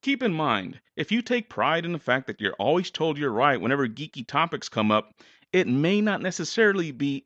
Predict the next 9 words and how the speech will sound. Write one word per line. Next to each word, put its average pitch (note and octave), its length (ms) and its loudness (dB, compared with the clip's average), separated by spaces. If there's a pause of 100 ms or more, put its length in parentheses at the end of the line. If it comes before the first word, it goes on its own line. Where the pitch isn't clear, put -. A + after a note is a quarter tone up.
a B2 140 2
good G2+ 560 -6
thing. D#3 400 -2 (720)
You G#2+ 160 0
just C3 300 0
might F3 320 -2
be G2+ 140 -2
a C3 60 -2
fanboy. B2+ 600 -2